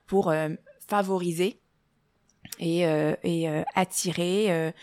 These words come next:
euh, plus la diversité dans l'écosystème startup montréalais.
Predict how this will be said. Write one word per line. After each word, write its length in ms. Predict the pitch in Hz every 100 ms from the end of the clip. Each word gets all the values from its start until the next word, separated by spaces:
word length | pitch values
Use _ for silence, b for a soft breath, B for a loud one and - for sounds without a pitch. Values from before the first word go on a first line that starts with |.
| B B B
euh, 540 | 156 156 151 151 151 170
plus 400 | - 196 208 -
la 120 | 170
diversité 480 | 170 160 - - 185
dans 60 |
l'écosystème 460 | 165 156 165 - 160
startup 360 | - - 175
montréalais. 440 | 160 156 147 143